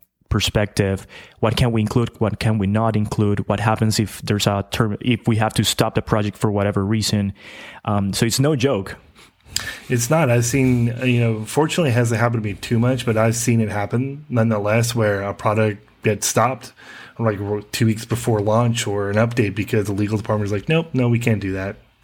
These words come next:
Speaker 2: The product can't do this, can't do that, it can't say that, it can't say this." So yeah, go back to the square one. Now, wouldn't it have been better to just bring them in the room in the first place? And that's what I advocate for.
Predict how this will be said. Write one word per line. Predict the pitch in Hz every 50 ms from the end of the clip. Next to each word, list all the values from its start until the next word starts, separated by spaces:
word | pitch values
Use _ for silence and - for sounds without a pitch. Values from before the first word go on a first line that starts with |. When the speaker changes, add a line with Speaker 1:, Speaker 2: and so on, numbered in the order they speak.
| - -
Speaker 2:
The | 117
product | 117 123 117 107 110 107 -
can't | 117 104 95
do | 104 107
this, | 127 151 151 120
can't | - - 110
do | 104 104
that, | 101 117 113 110
it | 113 113
can't | - 120 117 113
say | 117 - 120 117
that, | 117 120 113
it | 113 113
can't | - 113 104 107
say | - - 110
this." | 107 107 107 104 104 - - - - - - - -
So | - - 160 151
yeah, | 147 147 151 139
go | 120 - 123
back | 117 120 117 117
to | 117 117
the | 101
square | - - - 107 104
one. | 104 107 110 107 101 98 - - - - -
Now, | 123 120 113
wouldn't | 110 107 127 135 147 160 160 151
it |
have | 143 139 123
been | 123 117 113 110
better | 104 98 110 107 123 135 139 151 160 165 160 - - - _ _ _ -
to | - -
just | 120 117 110 95
bring | 113 117 120
them | 120 127 127
in | 131 127
the | 127 123
room | 110 104 110 117 123 127
in | 131 127 123
the | 120
first | 120 117 113 110 113 -
place? | - - 156 160 165 160 160 - - - - _ _ _ _ _ _ _ _ -
And | 113 110
that's | 120 123 120
what | - 98
I | 101 104
advocate | 98 95 104 127 - - - 139 -
for. | - - - - -